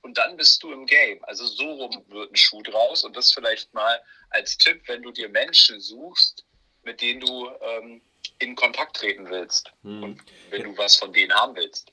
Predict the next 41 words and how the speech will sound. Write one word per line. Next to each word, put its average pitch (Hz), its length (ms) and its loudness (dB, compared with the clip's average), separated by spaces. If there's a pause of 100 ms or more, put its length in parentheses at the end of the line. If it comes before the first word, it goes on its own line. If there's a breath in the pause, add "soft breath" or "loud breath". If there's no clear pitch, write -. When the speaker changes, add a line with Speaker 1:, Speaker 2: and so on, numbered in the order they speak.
(120)
Speaker 2:
Ab-, - 220 -14
absolut, 123 500 -10
absolut. 113 420 -16
Da 113 80 -2
habe 123 120 -6
ich 135 100 -14
auch 135 120 -8
schon 131 160 -12
selbst 135 440 2
zwei, 135 180 2
drei 131 180 2
Erfahrungen 131 680 2
gemacht. 120 400 0
Das 117 140 -10
ist 117 120 -10
ein 117 120 -8
super 135 300 0
Impuls, 131 500 6
dass 123 160 -12
man 117 100 -12
sich 110 140 -16
wirklich 123 260 -4
fragen 117 280 0
kann, 123 140 -6
auf 110 100 -4
welcher 123 280 2
Ebene 139 500 4 (420 soft breath)
ist 135 180 -6
dann 135 120 10
doch 165 220 10
eine 143 140 6
Synergie, 110 540 4
ne? 101 160 2
Auch 139 140 0
wenn 120 140 0
die 131 80 -2
Person 123 440 -4
weiter 127 420 8
ist - 180 -8
als - 240 -2
du, 180 340 0